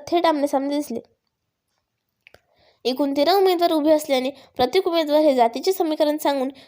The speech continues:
निवडून येत असल्याचे मतदारांकडून ऐकायला मिळत होते. जर खरंच जातीय समीकरणातून मतदान झाल्यास आमदारकीची माळ कुणाच्या गळ्यात पडणार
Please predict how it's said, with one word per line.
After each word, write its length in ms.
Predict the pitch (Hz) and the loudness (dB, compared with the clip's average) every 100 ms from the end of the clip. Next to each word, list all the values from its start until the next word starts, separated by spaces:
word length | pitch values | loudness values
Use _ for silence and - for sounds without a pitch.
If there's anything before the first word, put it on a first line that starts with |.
| _ | _
निवडून 360 | 269 285 381 392 | 0 2 4 4
येत 140 | 359 | 2
असल्याचे 380 | 330 294 277 277 | -2 -2 -4 -4
मतदारांकडून 920 | 262 254 269 302 330 370 359 285 269 - | -4 -4 0 2 2 2 2 2 0 -2
ऐकायला 360 | 254 285 311 | 0 2 0
मिळत 220 | 311 277 285 | 2 0 0
होते. 280 | 294 - _ _ _ _ _ _ _ _ _ _ _ _ 269 | -4 -8 _ _ _ _ _ _ _ _ _ _ _ _ 0
जर 140 | 262 269 | 0 2
खरंच 260 | 311 381 381 | 2 2 2
जातीय 300 | 311 302 370 | 0 2 0
समीकरणातून 680 | 370 339 339 320 277 277 269 - _ - | 2 2 0 0 -2 -2 -6 -8 _ -4
मतदान 420 | 254 269 349 381 | -2 2 2 4
झाल्यास 340 | 339 269 277 | 4 2 0
आमदारकीची 540 | - 262 330 370 381 370 | 0 0 0 0 0 2
माळ 200 | 339 311 | 2 0
कुणाच्या 400 | 320 277 311 370 | 0 -2 0 2
गळ्यात 260 | 349 349 | 2 2
पडणार 280 | 311 269 247 | -2 0 0